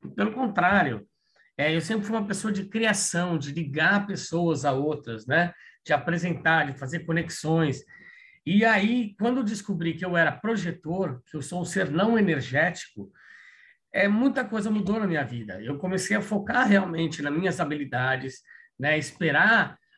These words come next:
as pessoas me convidarem pra começar a fazer um, um trabalho novo, não ficar correndo atrás, ficar criando mil histórias,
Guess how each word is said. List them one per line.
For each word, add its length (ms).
as 140
pessoas 380
me 100
convidarem 680
pra 120
começar 520
a 100
fazer 240
um, 260
um 180
trabalho 440
novo, 240
não 100
ficar 200
correndo 380
atrás, 500
ficar 180
criando 520
mil 540
histórias, 680